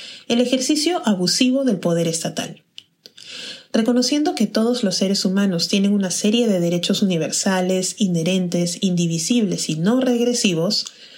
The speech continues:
los estados acordaron ejercer su soberanía de manera instrumental a estos derechos, obligándose jurídicamente a respetarlos y garantizarlos sin discriminación.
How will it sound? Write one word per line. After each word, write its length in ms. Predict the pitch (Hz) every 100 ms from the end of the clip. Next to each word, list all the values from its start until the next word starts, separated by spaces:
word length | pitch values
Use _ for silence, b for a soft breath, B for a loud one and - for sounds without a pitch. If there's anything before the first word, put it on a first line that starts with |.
| B
los 220 | B 220 262
estados 420 | 254 285 339 339
acordaron 640 | 254 185 185 220 175 175
ejercer 460 | 175 170 160 - 196
su 100 | 220
soberanía 720 | 214 175 170 165 196 180 170
de 140 | 175
manera 440 | 170 165 175 180 196
instrumental 960 | 196 175 - 190 170 165 170 220 285 302
a 140 | 156
estos 340 | 160 160 185 180
derechos, 640 | 233 285 - 160 - - B B B B B B 240
obligándose 680 | 247 262 269 302 311 330
jurídicamente 1040 | - 226 208 311 311 240 190 170 170 214 247 190
a 80 |
respetarlos 800 | 175 170 - 165 202 214 262 285 -
y 80 |
garantizarlos 920 | 180 160 160 160 - 190 190 208 220 - B B B
sin 280 | - 226
discriminación. 840 | 220 214 190 175 156 151 113 104